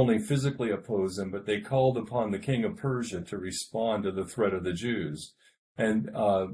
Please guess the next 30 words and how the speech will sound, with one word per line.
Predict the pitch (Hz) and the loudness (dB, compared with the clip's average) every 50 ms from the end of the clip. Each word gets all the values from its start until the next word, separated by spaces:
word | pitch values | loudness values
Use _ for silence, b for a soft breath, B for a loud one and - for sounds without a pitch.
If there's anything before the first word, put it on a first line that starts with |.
| 143 - - - - | -8 -12 -12 -8 -2
little | 151 151 139 - - | 2 4 4 4 4
comment | - 185 202 202 - - - - | 4 4 4 6 6 6 8 8
here, | 214 - | 8 8
this | - 143 139 - | 6 6 4 4
is | 165 127 | 2 2
the | 127 - - 135 | 2 2 4 4
first | 123 113 - - | 4 4 4 4
time | 123 104 98 | 4 6 6
they're | 95 92 92 90 - 139 | 4 4 2 2 2 2
called | 135 127 117 98 92 - | 4 4 4 2 0 0
Jews | 95 87 85 80 - | -2 -2 -2 0 -2
in | 98 87 85 | 0 0 2
this | 85 82 - - | 2 0 0 -2
letter. | 107 101 98 90 85 78 73 73 b b b b b b _ _ | 0 0 0 0 0 -2 -4 -6 b b b b b b _ _
So | - - 127 113 | 2 4 6 8
they | 110 107 | 8 8
weren't | 104 123 135 143 139 - | 10 10 8 8 8 4
called | - 113 98 95 87 | 4 6 6 6 6
Jews | 90 98 95 87 | 4 2 2 4
before | 87 98 90 - 117 107 98 | 2 0 2 2 4 4 6
that, | 98 92 87 90 | 6 4 4 2
they | 92 90 | 2 0
were | 90 85 - - | 0 0 2 2
people | 113 107 104 95 87 | 2 4 2 2 4
of | 87 101 107 104 | 6 6 6 6
Israel. | 104 98 87 85 80 78 73 73 - _ _ _ _ _ _ _ _ _ _ _ _ _ _ _ | 6 4 2 2 2 -2 -4 -6 -8 _ _ _ _ _ _ _ _ _ _ _ _ _ _ _
So | - - - 160 156 143 | -2 6 8 10 10 10
in | 139 143 | 8 8
Ezra, | - 143 156 180 180 143 143 135 117 107 104 104 104 - _ - _ _ _ _ _ _ _ | 6 6 8 8 8 8 8 8 8 8 8 6 2 -4 _ -20 _ _ _ _ _ _ _
uh, | - 113 107 | 2 2 4